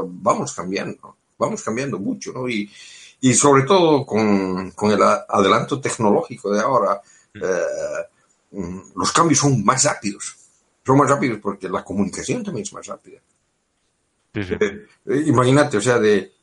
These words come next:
Speaker 1: el, el cambio de, de la vida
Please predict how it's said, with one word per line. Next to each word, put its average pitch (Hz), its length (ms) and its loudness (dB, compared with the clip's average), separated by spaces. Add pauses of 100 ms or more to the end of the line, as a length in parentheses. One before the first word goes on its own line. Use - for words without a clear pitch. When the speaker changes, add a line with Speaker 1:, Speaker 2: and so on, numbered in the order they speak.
(160)
Speaker 1:
el, 110 240 0
el 104 200 2
cambio 113 520 2
de, 80 880 -8 (480)
de 85 180 -2
la 85 140 2
vida 90 600 2